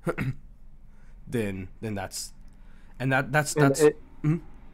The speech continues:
Speaker 2: can't, w-, it, w-, don't, if you're in the middle of a thought, finish the thought, but I, I had something to play off of there, but finish your,
Speaker 1: Mm-hmm.
Speaker 2: definitely finish your thought.
Speaker 1: No, the "and that's" that I said was,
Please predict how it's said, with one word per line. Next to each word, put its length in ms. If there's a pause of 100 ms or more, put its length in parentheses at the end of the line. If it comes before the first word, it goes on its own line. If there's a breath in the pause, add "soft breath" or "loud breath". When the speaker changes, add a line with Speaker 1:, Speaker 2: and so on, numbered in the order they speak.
(720)
Speaker 2:
can't, 260
w-, 140
it, 140
w-, 200
don't, 400
if 120
you're 140
in 60
the 60
middle 160
of 60
a 20
thought, 220
finish 260
the 100
thought, 280
but 100
I, 280
I 40
had 300
something 260
to 60
play 220
off 220
of 160
there, 140
but 140
finish 240
your, 100
Speaker 1:
Mm-hmm. 160
Speaker 2:
definitely 260
finish 220
your 100
thought. 340
Speaker 1:
No, 160
the 220
"and 240
that's" 380
that 140
I 80
said 220
was, 360